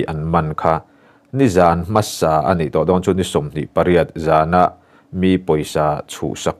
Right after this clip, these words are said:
tum tu kha ani em tih an han ena ani lo kha nan hre deuh a. Tin then khat mi sual in a an bek han chu sak ang chi te pawh khan a mi sual hmel ber kha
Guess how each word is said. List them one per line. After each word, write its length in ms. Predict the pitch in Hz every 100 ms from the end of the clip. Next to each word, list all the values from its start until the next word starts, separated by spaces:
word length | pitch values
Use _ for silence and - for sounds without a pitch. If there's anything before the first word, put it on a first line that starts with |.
| -
tum 140 | 101 101 104
tu 80 | 92 -
kha 100 | 104 -
ani 180 | 98 82 67 82
em 80 | 87 85
tih 120 | 78 85
an 80 | 87
han 120 | 73 73 73 _ - 82
ena 180 | 80 80 - _ 131
ani 160 | 113 82
lo 60 | 76 -
kha 120 | 90 90
nan 120 | 80 71
hre 100 | - 82
deuh 160 | 80 80
a. 20 | 80 - _ _ _ _ _
Tin 180 | - 87 87 87 90 90 _ _ -
then 200 | - 92 92
khat 160 | 95 73 _ _ _ _ _ _ -
mi 120 | 90
sual 300 | 80 85 92
in 140 | 85
a 40 | 90 - _ _ _ _ _ _ _ _ -
an 80 | 87 85
bek 180 | 80 87 - _ _ 98
han 140 | 80 73
chu 180 | - 80 -
sak 120 | - -
ang 100 | 80 -
chi 160 | 95 87
te 60 | 87
pawh 180 | 98 80 -
khan 200 | 92 80 - _ _ _ -
a 20 | 127
mi 80 | 95
sual 180 | 82 80 82
hmel 200 | 113 104
ber 120 | 73
kha 100 | -